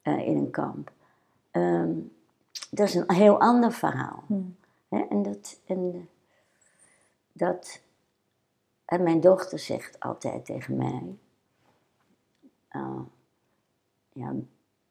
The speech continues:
Speaker 1: bij jou is het glas altijd half vol. Nou, dat is ook wel zo, omdat ik wel weet hoe het leeg kan zijn en hoe naar dat is. Dan s-, kijk je daar wel, ja, je be-,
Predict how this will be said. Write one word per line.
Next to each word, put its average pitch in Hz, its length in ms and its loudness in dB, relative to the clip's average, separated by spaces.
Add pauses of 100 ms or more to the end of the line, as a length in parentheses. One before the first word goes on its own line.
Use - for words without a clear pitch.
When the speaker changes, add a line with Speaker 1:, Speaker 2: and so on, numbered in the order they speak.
(160)
Speaker 1:
bij 139 220 -8
jou 143 240 -2
is 202 100 -4
het 208 140 -6
glas 185 460 -4
altijd 180 360 -6
half 165 300 0
vol. 127 640 0 (480)
Nou, 220 300 2
dat 214 240 0
is 247 240 6
ook - 300 0
wel 135 260 2
zo, 135 220 0
omdat 214 380 0
ik - 100 -20
wel 190 260 4
weet 190 280 4
hoe 180 100 2
het 175 100 0
leeg 220 420 2
kan 147 240 0
zijn - 440 -10
en 160 140 -10
hoe 170 160 0
naar 170 340 0
dat 180 240 -2
is. - 440 -10 (680)
Dan 170 320 -2
s-, - 140 -16 (640)
kijk 165 240 -2
je - 140 -8
daar 160 260 -2
wel, 151 280 -6 (300)
ja, 160 100 -6
je 185 200 -4
be-, 160 260 0